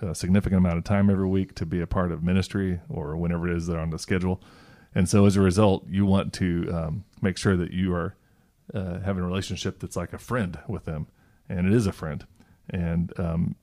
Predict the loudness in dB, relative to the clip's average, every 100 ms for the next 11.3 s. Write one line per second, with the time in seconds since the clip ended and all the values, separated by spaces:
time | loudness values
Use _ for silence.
0 | _ -12 -8 0 2 4 2 2 -2 -4
1 | 0 2 4 2 -2 -2 -2 -2 -4 2
2 | 2 4 2 2 0 -2 -2 -2 -2 0
3 | 2 2 0 -2 0 0 -2 -2 -2 -2
4 | -8 -20 _ -20 -20 -2 4 4 8 6
5 | 8 6 4 2 2 4 2 -2 0 2
6 | 0 -2 -4 -4 -2 -4 -6 -6 -6 -4
7 | -8 -6 -6 -4 -4 -6 -8 -6 -6 -4
8 | -6 -8 -10 -14 -10 -8 -6 -2 2 2
9 | -2 -6 -10 -6 -4 -4 -4 -4 -4 -4
10 | -4 -4 -8 -20 -20 -20 _ _ _ -2
11 | 4 4 4